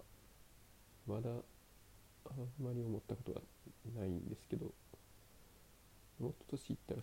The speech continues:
そういう感覚にもなるかもしれないですね。で、そして今度は、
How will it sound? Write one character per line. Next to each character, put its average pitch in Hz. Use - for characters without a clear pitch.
そ 110
う -
い -
う -
感 104
覚 -
に 98
も -
な -
る 98
か 98
も 98
し -
れ -
な -
い -
で -
す -
ね。 -
で、 160
そ 147
し -
て 135
今 139
度 -
は、 127